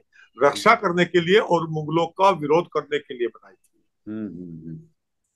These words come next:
Speaker 2: तो अब ये, अच्छा,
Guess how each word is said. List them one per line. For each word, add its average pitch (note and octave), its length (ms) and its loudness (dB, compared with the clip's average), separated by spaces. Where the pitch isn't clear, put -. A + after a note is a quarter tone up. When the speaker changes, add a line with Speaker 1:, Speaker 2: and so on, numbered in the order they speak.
Speaker 2:
तो G3 380 2
अब A#3+ 400 8
ये, A#3+ 360 8
अच्छा, E3+ 240 2